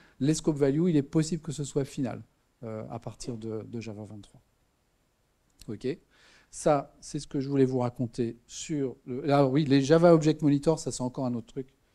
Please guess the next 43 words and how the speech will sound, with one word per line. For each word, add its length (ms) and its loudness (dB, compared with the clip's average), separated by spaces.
Mais 80 -10
là, 100 -6
je, 140 -10
voilà, 340 -12
je 100 -20
vais 60 -16
pas 120 -14
vous 120 -14
en 60 -14
dire 140 -18
plus. 320 -4
C'est 100 -4
aussi 180 -2
quelque 260 0
chose 200 -6
qui 120 -18
fait 100 -10
partie 260 -12
du 80 -10
projet. 200 -4
Mais 60 2
il 20 2
n'y 60 6
a 40 -2
pas 100 4
que 140 2
les 120 4
trois 180 4
premières 260 2
choses 240 2
dans 60 -2
Loom, 180 4
il 40 2
y 20 -2
a 40 -4
ça 180 -6
et 40 -6
puis 160 -10
encore 260 -10
deux, 120 -12
trois 200 -14
autres 120 -16
trucs. 220 -18